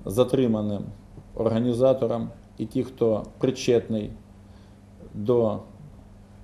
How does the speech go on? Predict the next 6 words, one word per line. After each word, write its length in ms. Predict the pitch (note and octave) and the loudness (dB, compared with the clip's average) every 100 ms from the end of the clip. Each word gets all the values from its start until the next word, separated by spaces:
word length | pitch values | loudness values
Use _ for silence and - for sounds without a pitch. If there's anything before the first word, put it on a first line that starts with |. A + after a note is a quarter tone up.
| - - - - | -20 -20 -20 -18
цих 340 | - B2 - - | -2 -2 -2 -4
ігрових 520 | A2+ A2+ B2 A#2+ - - - | -2 0 0 0 -2 -8 -10
закладів, 680 | G#2 B2 A#2 G#2+ G2+ G2+ G2 - | 0 2 2 0 -2 -2 -4 -4
оголошено 760 | A#2+ A#2 B2+ A#2 A#2 A2 G#2+ A#2 - | -2 0 2 2 0 -4 -4 -8 -2
про 320 | B2 A#2+ G2+ - - - | 4 4 2 -8 -20 -2
підозру 560 | A#2 A2 A2 G#2+ C#3+ | 0 2 2 0 -2